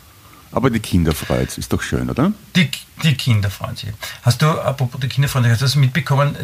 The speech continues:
Speaker 2: Ich hab dir letztens, glaub ich, schon erzählt von diesem, äh, Monolithen, der irgendwo in der
Speaker 1: Ja.
Speaker 2: Wüste entdeckt wurde.
Speaker 1: <laughs> Ja, ja. Kann mich erinnern, ja.
Speaker 2: Und das,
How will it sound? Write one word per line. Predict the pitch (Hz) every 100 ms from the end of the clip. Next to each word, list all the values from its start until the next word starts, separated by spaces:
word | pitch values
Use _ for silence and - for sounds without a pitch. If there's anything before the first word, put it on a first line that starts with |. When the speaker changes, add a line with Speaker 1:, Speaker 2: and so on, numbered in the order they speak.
| - -
Speaker 2:
Ich | 156 127
hab | 120
dir | 147
letztens, | 120 120 156
glaub | - 139
ich, |
schon | 143
erzählt | 135 - 143
von | - 127
diesem, | 127 127 127 123
äh, | 110 107
Monolithen, | 104 123 120 120 117 143 - 147 123
der | 110 104
irgendwo | 107 110
in | 107
der | 90
Speaker 1:
Ja. | 117
Speaker 2:
Wüste | - -
entdeckt | 95 - 95 - 185
wurde. | 98 98 92 -
Speaker 1:
<laughs> | -
Ja, | 131
ja. | 131 - - - - - - - - - - -
Kann | 101
mich | 95 92
erinnern, | 80
ja. | 92 127
Speaker 2:
Und | 113 - -
das, | -